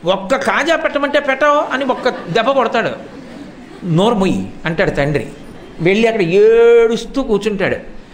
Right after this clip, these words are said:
ఒక్క పది నిమిషాలు అవ్వదు, "రే బయట పార్క్లోకి వెళ్తాను, నువ్వు వస్తాయంటే" అంటే, "వచ్చేస్తున్నాను నాన్నగారు" నేను పరిగెత్తుకు వచ్చేస్తాను.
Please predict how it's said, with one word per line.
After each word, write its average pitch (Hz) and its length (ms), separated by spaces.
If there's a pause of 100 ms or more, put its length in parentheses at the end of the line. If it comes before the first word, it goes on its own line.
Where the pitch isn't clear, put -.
(300)
ఒక్క - 280
పది 240 360
నిమిషాలు 262 420
అవ్వదు, 220 340 (640)
"రే 185 480 (460)
బయట 196 300 (440)
పార్క్లోకి 214 460
వెళ్తాను, 220 240
నువ్వు 214 200
వస్తాయంటే" 214 440
అంటే, - 140
"వచ్చేస్తున్నాను 277 460
నాన్నగారు" 262 260
నేను 196 200
పరిగెత్తుకు 202 380
వచ్చేస్తాను. 156 380